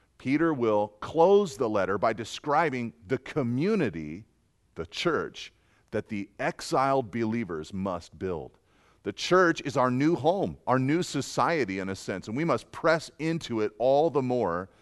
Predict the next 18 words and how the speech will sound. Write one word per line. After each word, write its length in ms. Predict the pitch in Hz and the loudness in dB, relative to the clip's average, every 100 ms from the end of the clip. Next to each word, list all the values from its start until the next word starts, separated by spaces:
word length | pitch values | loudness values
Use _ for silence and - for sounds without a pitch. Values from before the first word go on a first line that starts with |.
| _ _ | _ _
as 200 | 101 92 | -6 -2
rejection 760 | 117 104 101 - - 98 90 - - | -2 -2 -6 -6 -10 -10 -10 -12 -12
increases. 760 | 104 104 - 135 - - - _ _ _ _ _ _ | -10 -10 -10 -12 -12 -20 -20 _ _ _ _ _ _
The 100 | - | -2
idea 360 | 110 113 143 180 | -2 2 6 6
of 200 | 151 120 | 6 2
doing 280 | 127 165 147 | 0 0 0
the 80 | 110 | -2
Christian 540 | - 156 - - 135 | -2 -4 -4 -4 -2
life 380 | 110 95 104 _ _ _ - | 0 -2 -4 _ _ _ -6
alone 560 | 107 104 113 151 107 92 | -4 -2 0 2 0 -2
becomes 380 | 101 - 90 - | -6 -8 -12 -10
even 320 | 123 156 156 135 | -8 -4 -2 -2
more 260 | 120 123 | -2 -2
impossible 960 | 110 98 - - 113 - 87 73 69 82 _ _ _ _ | -2 -6 -6 -10 -10 -12 -12 -10 -12 -14 _ _ _ _
for 160 | - - | -16 -10
exiled 600 | 92 - 101 78 73 69 | -10 -8 -6 -6 -6 -10
believers. 600 | 78 76 73 67 - - | -10 -10 -12 -16 -20 -20